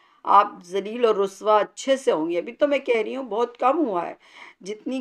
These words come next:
गंदी आप लोगों ने साजिश की थी, जितना गंद आपने साजिशों के साथ साथ एक सितारा के साथ ही नहीं, आपने अपनी नानी के साथ, सितारा के बच्चों के साथ,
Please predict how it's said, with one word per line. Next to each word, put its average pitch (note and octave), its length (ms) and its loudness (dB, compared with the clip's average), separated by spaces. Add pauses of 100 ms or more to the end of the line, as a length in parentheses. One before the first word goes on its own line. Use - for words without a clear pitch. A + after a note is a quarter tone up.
गंदी G#3+ 520 -4
आप G3+ 320 -4
लोगों G#3 180 -4
ने B3 120 -8
साजिश G3+ 520 -2
की G#3+ 260 -14
थी, F#3+ 380 -10
जितना G3+ 440 -8
गंद G3 340 -2
आपने G3 420 -4
साजिशों F#3+ 460 -6
के G#3 180 -2 (100)
साथ F3 300 -4
साथ G#3 460 -2
एक G3 280 -8 (380)
सितारा G#3+ 520 4
के C#4 160 -2
साथ A3 360 -2
ही G#3+ 100 -8
नहीं, G#3+ 200 -6
आपने F#3+ 260 -4
अपनी F#3+ 200 -8
नानी F3 400 -6
के A#3+ 160 -2
साथ, F3+ 380 -4
सितारा E3+ 380 -8
के E3+ 140 -8
बच्चों F3 360 -4
के A3+ 180 -4
साथ, F#3+ 320 0